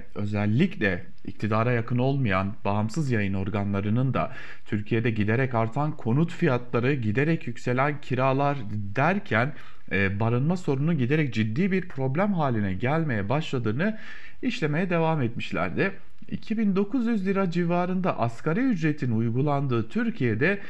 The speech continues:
yaşanabilir bir konutun kirası, e, Türkiye'nin en zorlu şehirlerinin başında gelen İstanbul, Ankara, İzmir, Bursa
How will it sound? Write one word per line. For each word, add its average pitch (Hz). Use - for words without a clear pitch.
yaşanabilir 165
bir 156
konutun 123
kirası, 92
e, 85
Türkiye'nin 143
en 143
zorlu 135
şehirlerinin 131
başında 131
gelen 131
İstanbul, 127
Ankara, 127
İzmir, 123
Bursa 139